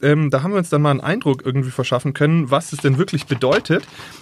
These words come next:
Und jetzt nenne ich dir natürlich diese krassen Zahlen gleich wieder. Ähm,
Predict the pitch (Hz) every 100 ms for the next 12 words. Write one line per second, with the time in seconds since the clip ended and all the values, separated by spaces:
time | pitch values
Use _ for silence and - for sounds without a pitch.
0 | - - - 156 156 147 151 175 226 -
1 | 165 151 175 165 139 131 - - 147 -
2 | 170 151 - 175 240 117 110 104 107 -
3 | 123 117 151 285 _ _ _ _ _ _
4 | _ - - - - 127 135 139 143 143